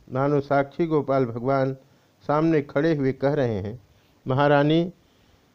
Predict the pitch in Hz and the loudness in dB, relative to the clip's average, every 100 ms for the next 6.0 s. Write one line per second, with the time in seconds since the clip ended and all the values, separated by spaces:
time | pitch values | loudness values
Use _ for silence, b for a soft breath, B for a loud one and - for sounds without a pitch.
0 | _ 170 180 180 151 160 175 156 151 165 | _ 0 2 2 2 4 4 4 2 2
1 | 156 143 139 127 - 156 160 120 107 101 | 2 2 2 0 0 0 0 -2 -2 -4
2 | 90 - - - - - _ _ _ _ | -6 -8 -2 -2 -2 -10 _ _ _ _
3 | - 147 156 160 185 190 180 147 143 156 | -6 0 4 4 4 2 0 -2 -2 0
4 | 156 143 165 165 151 135 139 135 131 127 | 0 2 0 -2 -2 0 0 0 0 0
5 | 143 151 - 127 151 135 110 101 92 | -2 -4 -10 -6 -4 -4 -6 -6 -8